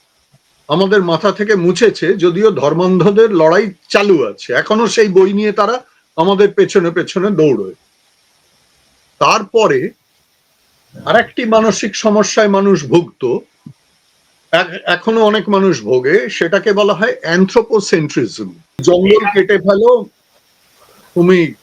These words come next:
খনি টনি বানাও, কেননা সেইটাই আমাদের বইতে লেখা আছে যে মানুষের জন্যে বাকি সবকিছুকে সৃষ্টি করা হয়েছে। তো ইকোলজিস্টরা, এনভায়রনমেন্টালিস্টরা অনেক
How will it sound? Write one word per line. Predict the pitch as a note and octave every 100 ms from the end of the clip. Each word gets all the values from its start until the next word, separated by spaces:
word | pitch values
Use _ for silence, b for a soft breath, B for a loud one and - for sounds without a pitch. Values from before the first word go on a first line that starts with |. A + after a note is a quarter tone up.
| _
খনি | F#3 G3
টনি | F#3+ F#3+ F#3+
বানাও, | E3+ E3 G3 A#3+ D4+ _ _ -
কেননা | - - F3+ G#3 B3+ D#4 _ _ _ _
সেইটাই | - F3+ G3+ B3 A#3+
আমাদের | F#3 G#3 G3+ A3+
বইতে | F3 F#3+ F#3+ F#3+
লেখা | D#3+ B2+ B2+
আছে | G2+ F#2 - - _ _ _ _ _ _ _ _ _ _ _ _ _ _ -
যে | F3 A#3 D#4+ _ _ _ _ _ _ -
মানুষের | C3 F3+ A3 G3+ A#3 F#3+
জন্যে | C#3 G#3 A3+ B3+
বাকি | G#3 E3+ G3+
সবকিছুকে | - E3+ - F3 G3 G#3+ G3+
সৃষ্টি | - D#3 - B2
করা | A2+ G#2
হয়েছে। | G2 E2+ F#2 - G2+ _ _ _ _ _ _ _ _ _
তো | F#3 F#3+
ইকোলজিস্টরা, | F#3 F3 G3+ G3+ G#3 G#3+ G3 A3+ G#3+
এনভায়রনমেন্টালিস্টরা | F#3+ F3 F#3+ G3 G3 F#3+ G3+ G3 F#3 - G#3
অনেক | E3+ F3+ A3+